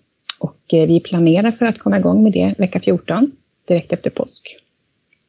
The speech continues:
Det var lite om nivåerna. Och sen så då, om jag går in på lite grann vad som är nytt i stödet, så är det faktiskt i stort samma villkor för att få stöd. Men det krävs en ny ansökan för tjugohundratjugoett.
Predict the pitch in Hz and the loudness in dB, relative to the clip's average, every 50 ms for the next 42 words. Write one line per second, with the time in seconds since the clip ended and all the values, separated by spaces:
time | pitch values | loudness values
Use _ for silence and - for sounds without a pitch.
0 | _ _ _ _ _ _ _ _ - 196 226 240 240 254 247 226 208 - - - | _ _ _ _ _ _ _ _ -2 2 4 4 6 6 6 6 4 2 0 -4
1 | - - - 185 180 185 185 196 202 185 180 202 220 233 233 233 185 160 156 - | -8 -4 0 2 4 4 4 4 4 4 4 4 4 6 4 4 2 0 0 -2
2 | - 185 180 - - 202 185 - - 220 208 196 196 - - 190 196 185 185 190 | -2 -4 -4 -4 -4 -6 -4 -2 -2 0 0 0 0 0 0 0 2 2 2 2
3 | 185 185 196 190 180 175 170 - 180 180 180 - 180 170 170 165 165 - 208 202 | 2 2 2 2 2 0 0 0 0 0 0 0 0 2 2 0 0 0 4 6
4 | 208 226 247 302 339 - - - - 277 - - 156 - - 175 202 226 - - | 8 8 8 8 6 2 -2 -4 -4 -2 0 0 0 0 2 0 0 -2 -2 -8
5 | - _ _ - - - - - 196 190 220 262 269 269 208 185 - 170 - - | -20 _ _ -8 -6 -6 -4 -4 -2 0 0 0 0 0 -2 -6 -6 -6 -6 -4
6 | 185 - - 175 165 - _ _ - - - - - - 254 226 156 160 185 208 | -6 -4 -4 -6 -6 -8 _ _ -12 -12 -12 -10 -6 -2 -2 -2 0 0 0 2
7 | 240 262 202 - - 170 165 - 170 170 - - - - - - 254 269 - - | 2 2 2 0 -2 -4 -4 -4 -6 -6 -6 -6 -6 -6 -4 -2 -2 -2 -2 -4
8 | - - _ _ _ _ _ _ _ _ _ _ _ - - - - _ _ - | -8 -10 _ _ _ _ _ _ _ _ _ _ _ -20 -20 -20 -20 _ _ -2
9 | 190 208 226 254 247 202 190 202 190 - - 190 196 190 185 - - - 185 170 | 0 2 2 2 2 2 0 -2 -4 -4 -4 -4 -2 -4 -6 -8 -8 -4 -2 0
10 | 156 147 - - - 180 165 147 - - 170 185 - - 254 349 - _ _ _ | 0 0 -2 -2 -2 -2 -2 -2 -2 -4 -6 -6 -6 -6 -8 -8 -8 _ _ _
11 | _ _ _ _ _ _ _ _ - - 185 - - 175 - 170 156 - - - | _ _ _ _ _ _ _ _ -6 -4 -4 -2 -2 -4 -4 -4 -6 -8 -10 -10
12 | - _ | -12 _